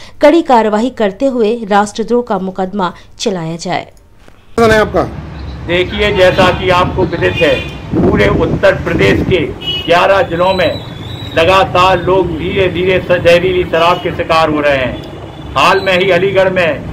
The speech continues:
Speaker 3: जहरीली शराब से काफी लोग मर गए। अभी तक प्र-, पूरे प्रदेश में लगभग एक सौ पैंसठ से ज्यादा मौतें शराब, जहरीली शराब पीने से हो गई हैं। मैं समझता हूं कि इस तरह सरकार कब तक मौत बांटेगी।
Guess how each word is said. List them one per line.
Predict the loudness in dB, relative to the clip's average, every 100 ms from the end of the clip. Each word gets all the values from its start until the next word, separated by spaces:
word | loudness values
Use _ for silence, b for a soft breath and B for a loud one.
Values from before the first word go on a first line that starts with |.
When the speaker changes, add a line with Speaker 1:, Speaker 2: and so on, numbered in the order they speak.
| -6
Speaker 3:
जहरीली | 0 2 2 0 0
शराब | 2 2 2 0
से | -4 -6 -8 -10 -2
काफी | -2 -2 -2
लोग | -2 0
मर | 2 2
गए। | 2 0 -2 -12 -16 -14 -4
अभी | -2 0
तक | 0 2 0
प्र-, | 0 -4 -4 -8 -4
पूरे | -2
प्रदेश | -2 -4 -2 0 2
में | 2 0 -2 -2
लगभग | 0 2 2 2 2
एक | 2
सौ | 2 -2
पैंसठ | 0 0 2 4 2 2
से | 0
ज्यादा | 2 2 2
मौतें | 2 2 2 0
शराब, | 2 2 2
जहरीली | 2 0 2 2 0
शराब | 2 2 0
पीने | -4 -2 -2 0
से |
हो | 0 -2
गई | -2 -6
हैं। | -4 -4 -4 -6 -6 -6 -6 -8 -4 2
मैं | 2 4
समझता | 2 2 2 2
हूं | 4 2 0 -6 -10 -6
कि | 0
इस | 0
तरह | 0 2 4 2 0 -6 -10 -8
सरकार | -6 -2 0 2 2 2
कब | 2 0 0 0
तक | 0 0
मौत | 2 2
बांटेगी। | 2 2 2 2 0 -2